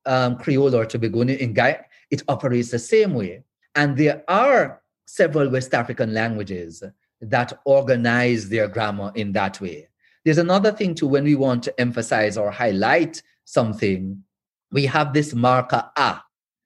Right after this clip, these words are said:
In Trinidadian, um, that is, um, is.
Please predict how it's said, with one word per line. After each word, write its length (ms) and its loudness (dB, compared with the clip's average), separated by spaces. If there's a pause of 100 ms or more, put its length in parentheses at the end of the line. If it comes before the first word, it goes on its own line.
(180)
In 200 0
Trinidadian, 1040 0 (260)
um, 380 2
that 360 0
is, 520 2 (100)
um, 400 -4
is. 340 2